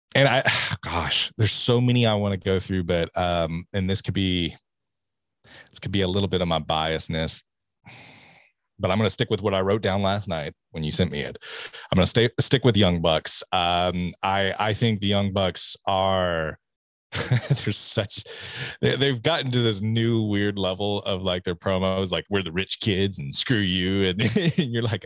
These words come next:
"I hate you guys." But when you see 'em in the ring, they, they, every match is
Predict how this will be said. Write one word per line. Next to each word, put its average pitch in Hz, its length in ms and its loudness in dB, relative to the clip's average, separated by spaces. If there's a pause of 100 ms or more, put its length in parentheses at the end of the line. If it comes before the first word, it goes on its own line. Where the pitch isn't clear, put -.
"I 80 80 -4
hate 98 280 -4
you 110 80 -8
guys." 151 480 2 (460)
But 120 160 2
when 117 120 0
you 110 100 2
see 113 180 0
'em 104 120 0
in 95 60 -4
the 92 80 0
ring, 92 360 2
they, 87 240 0 (220)
they, 95 300 -2 (520)
every 139 340 8
match 104 420 4
is 92 120 -4